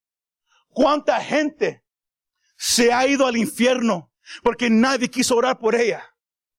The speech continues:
¿Cuánta gente vive enferma porque nadie tiene el valor de orar? ¿Cuántos matrimonios se han separado porque nadie ha orado? La oración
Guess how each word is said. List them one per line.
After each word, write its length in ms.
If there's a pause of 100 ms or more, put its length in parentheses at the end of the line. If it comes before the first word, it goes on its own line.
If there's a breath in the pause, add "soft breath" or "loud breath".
(540 loud breath)
¿Cuánta 440
gente 400
vive 360
enferma 720 (200 soft breath)
porque 280
nadie 400
tiene 180
el 100
valor 480 (160 loud breath)
de 120
orar? 600 (1000 soft breath)
¿Cuántos 680
matrimonios 720
se 140
han 100
separado 680 (220 loud breath)
porque 260
nadie 680 (220 loud breath)
ha 180
orado? 680 (1120 loud breath)
La 220
oración 800